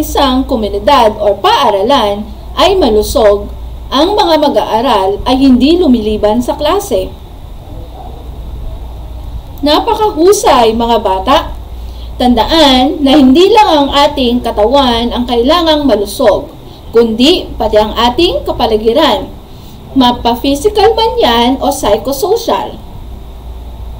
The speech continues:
Ako ang Health Terrific Tutor nyo, Tutor Rosa, na pansamantalang nagpapaalam sa ngayon at umaasa sa patuloy ninyong pagsubaybay at pagsuporta sa deped projects tulad nito.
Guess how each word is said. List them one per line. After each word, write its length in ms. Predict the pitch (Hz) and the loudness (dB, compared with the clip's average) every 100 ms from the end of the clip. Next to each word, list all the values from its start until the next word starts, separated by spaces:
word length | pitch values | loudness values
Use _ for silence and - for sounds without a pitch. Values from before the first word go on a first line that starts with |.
| - - - - | -14 -14 -14 -6
Ako 180 | 233 277 | 0 4
ang 160 | 262 294 | 4 6
Health 240 | 339 392 | 4 4
Terrific 400 | 403 381 427 415 | 2 2 2 0
Tutor 320 | 349 339 339 | -2 -2 0
nyo, 320 | 330 359 440 554 | 2 4 2 2
Tutor 360 | 311 262 247 233 | -4 -2 0 2
Rosa, 480 | 220 240 370 523 - | 2 2 -2 -2 -2
na 80 | 247 | -2
pansamantalang 800 | 254 240 269 240 240 233 233 233 | 0 0 0 -2 -2 0 -2 -2
nagpapaalam 720 | 220 214 208 214 202 214 233 | -4 -4 -4 -2 0 0 0
sa 160 | - 220 | -4 -6
ngayon 440 | 190 208 254 359 - - - - - | -2 0 2 0 -2 -12 -14 -12 -2
at 240 | 381 - | -2 0
umaasa 960 | 370 415 - 262 262 - 269 262 - - | 0 0 0 0 0 0 0 0 -2 -4
sa 160 | - - | -4 -2
patuloy 440 | 254 285 311 349 | 0 2 2 2
ninyong 400 | 427 494 320 294 | 0 0 0 0
pagsubaybay 840 | 302 311 453 370 330 226 214 214 - | 0 0 0 0 0 2 2 2 0
at 320 | 311 415 - | -2 -2 -2
pagsuporta 880 | 349 285 269 - 269 302 240 202 190 | -4 -2 -6 -2 0 2 0 -6 -6
sa 160 | 220 | -6
deped 480 | 240 262 285 - 370 | -4 -2 0 0 0
projects 560 | 403 247 214 233 233 - | 0 0 0 -2 -4 -4
tulad 320 | 226 226 214 | -2 0 0
nito. 480 | 233 233 269 - | -2 0 2 2